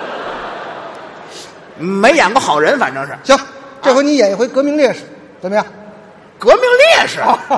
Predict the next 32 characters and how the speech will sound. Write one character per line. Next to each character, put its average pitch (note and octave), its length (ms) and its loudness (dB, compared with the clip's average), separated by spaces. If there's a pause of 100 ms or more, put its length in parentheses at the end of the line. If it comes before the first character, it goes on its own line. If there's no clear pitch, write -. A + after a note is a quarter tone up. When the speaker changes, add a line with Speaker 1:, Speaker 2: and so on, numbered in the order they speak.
(480)
Speaker 1:
我 B3+ 120 6
是 D#4+ 100 8
演 B3+ 180 6
那 D4+ 100 2
救 F#4+ 240 4
义 B3+ 120 -2
前 A#3+ 260 2
的， F#4 80 0
我 C#4 60 2
是 C4+ 40 4
演 A3+ 120 2
那 A#3+ 60 -4
救 C4+ 200 -2
义 B3 100 0
后 C#4+ 260 2
的 D#3 80 -4
呀。 B2+ 140 -8 (280)
Speaker 2:
救 F4 200 4
义 E4 60 6
后 D#4+ 200 6
你 D4 220 0
演 F#3+ 180 0
吗？ A#3 160 2
你 C#4+ 100 -2
在 B3 60 4
这 A3 60 6
儿 - 20 -2
停 A3+ 260 -2
着 C#4 80 -2
就 A#3+ 60 -6
行 G3+ 160 -6
了。 G3 200 -4